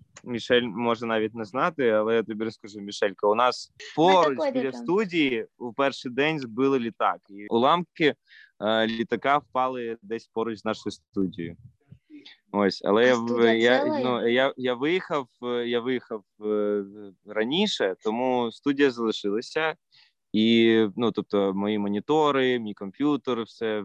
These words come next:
Speaker 1: в-, все, що в нас є там, мій мікрофон. І потім через тиждень десь я, я, я, я, я подзвонив, е,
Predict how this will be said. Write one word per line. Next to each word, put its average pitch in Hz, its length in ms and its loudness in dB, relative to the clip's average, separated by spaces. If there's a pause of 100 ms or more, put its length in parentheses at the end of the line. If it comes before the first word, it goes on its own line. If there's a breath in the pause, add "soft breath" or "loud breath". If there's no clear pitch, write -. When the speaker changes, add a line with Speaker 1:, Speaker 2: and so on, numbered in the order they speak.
(100)
Speaker 1:
в-, 101 240 -6
все, 113 200 0
що - 240 -4
в 98 80 -6
нас 101 260 -6
є 98 260 4
там, 85 180 -8 (640)
мій 107 160 2
мікрофон. 139 600 2 (460 soft breath)
І 117 120 2
потім 139 380 2
через 117 440 2 (100)
тиждень 123 380 -2
десь 101 260 -4
я, 104 100 -6 (100)
я, 101 220 -2
я, 104 300 0
я, 104 500 -2 (280)
я 101 580 -2 (240)
подзвонив, 104 480 0 (160)
е, 98 500 0